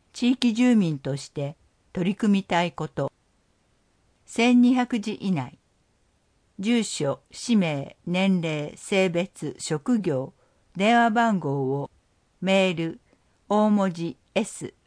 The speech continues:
数字、一一五三三零五、アットマーク、S E C T I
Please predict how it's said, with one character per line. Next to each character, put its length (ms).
数 400
字、 260
一 400
一 260
五 320
三 320
三 420
零 300
五、 340
ア 140
ッ 40
ト 140
マ 280
ー 60
ク、 200
S 300
E 280
C 440
T 280
I 360